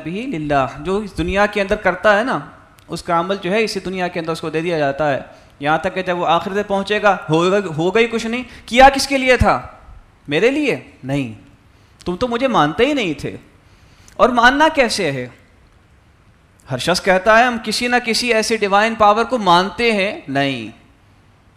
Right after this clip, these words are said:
ماننے سے مراد صرف ایک ماننا ہے، "وَمَنْ يَبْتَغِ غَيْرَ الْإِسْلَامِ دِينًا فَلَنْ يُقْبَلَ مِنْهُ۔" جس نے اسلام کے علاوہ کسی اور کو دین کے طور پر قبول کیا،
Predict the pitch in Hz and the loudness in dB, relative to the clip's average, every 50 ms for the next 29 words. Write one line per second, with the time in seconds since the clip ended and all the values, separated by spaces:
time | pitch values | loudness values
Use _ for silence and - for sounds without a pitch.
0 | _ _ _ _ _ _ _ - 135 135 139 165 208 233 240 240 254 240 240 254 | _ _ _ _ _ _ _ -6 -2 0 0 2 0 0 0 0 0 4 6 6
1 | 269 277 269 285 311 339 330 - 285 294 285 233 214 202 196 196 190 185 170 151 | 6 6 6 6 4 4 4 2 0 -2 -2 0 0 0 0 0 0 -2 -2 -2
2 | 143 135 135 151 202 247 285 320 320 294 254 269 285 - - 254 247 220 220 214 | -2 -2 -2 -2 0 2 2 2 2 4 4 4 2 4 4 2 2 4 2 0
3 | 185 165 214 247 269 247 240 233 226 208 202 - - 190 202 196 196 196 185 156 | 0 4 4 4 6 4 4 2 2 0 -2 -2 0 2 2 2 2 0 -4 -6
4 | 139 170 208 226 226 247 277 254 175 - - - 180 208 262 277 247 214 190 - | -4 -4 -4 -2 0 0 -2 -2 -4 -6 0 2 4 6 6 6 4 2 -2 -2
5 | 160 160 147 135 127 120 104 - - - _ _ _ _ _ _ _ _ _ _ | -2 -2 -2 -2 -4 -6 -10 -14 -18 -20 _ _ _ _ _ _ _ _ _ _
6 | _ _ _ _ _ _ _ _ _ _ _ _ _ _ _ _ _ _ _ - | _ _ _ _ _ _ _ _ _ _ _ _ _ _ _ _ _ _ _ -12
7 | 139 170 - - 208 202 185 - - 175 185 214 214 208 214 208 202 202 208 214 | -12 -10 -8 -6 -4 -4 -4 -2 0 0 0 0 0 -2 -2 0 2 2 2 2
8 | 220 214 220 202 - 208 190 - 180 190 208 208 208 220 196 - 202 196 214 214 | 0 -2 -2 -6 -6 -6 -4 -2 0 2 2 2 0 -4 -4 -4 -6 -8 -6 -6
9 | 208 202 - 196 185 190 196 190 208 214 202 - - 175 175 196 233 262 262 247 | -6 -4 -2 0 2 2 2 2 0 -2 -2 -2 -4 -4 -2 -4 -4 -4 -4 -4
10 | - - 190 185 196 226 | -6 -6 -2 2 4 4